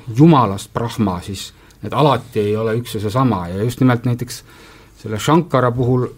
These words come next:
tema, äh, räägib sellest printsiibist, sellest Brahmanist, sellest kesksoost sõnast ja ütleb, et, äh, ise või Atman, mina, on siis samane selle printsiibiga.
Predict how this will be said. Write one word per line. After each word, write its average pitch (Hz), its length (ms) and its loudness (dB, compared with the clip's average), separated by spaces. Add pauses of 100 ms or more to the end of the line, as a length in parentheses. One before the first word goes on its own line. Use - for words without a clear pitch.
tema, 120 400 0
äh, - 320 -14 (520)
räägib 123 360 0
sellest 113 580 -4 (840)
printsiibist, 120 840 0
sellest 90 240 -14
Brahmanist, 120 840 0 (140)
sellest 87 360 -18
kesksoost - 560 -10
sõnast - 400 -18 (600)
ja 98 120 -10
ütleb, 95 320 -12
et, - 240 -18 (520)
äh, 92 200 -14 (460)
ise 120 340 0 (140)
või 95 260 -8
Atman, 104 720 -6
mina, 110 480 -2
on 98 180 -12
siis - 240 -16
samane 104 420 -2
selle 92 200 -12
printsiibiga. 95 720 -8